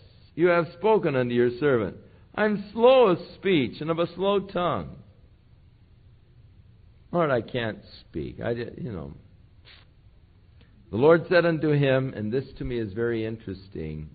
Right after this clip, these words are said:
very interesting. God said, "Who made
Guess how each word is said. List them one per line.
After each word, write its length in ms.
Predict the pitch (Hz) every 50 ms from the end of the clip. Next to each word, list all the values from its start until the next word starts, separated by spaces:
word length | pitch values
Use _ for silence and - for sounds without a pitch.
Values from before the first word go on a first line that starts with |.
| - - - - _ _ - - - _ _ _ _ _ _ - - _ - _ - - - - - - _ _ _ _ - _ _ - - - - - - - - - - - - - _ - - - - - - - - - - - - _ - - - - - -
very 380 | - 95 104 107 110 104 92 87
interesting. 680 | 85 85 - - 78 - - - - 73 76 73 71 73 - - _ - - _ _ _ _ _ _ _ - _ - _ _ _ _ _ _ _ _ _
God 280 | - - 113 113 107 101
said, 180 | - 110 107 101
"Who 240 | 113 - - 151 147
made 540 | 135 113 95 92 90 90 95 98 101 104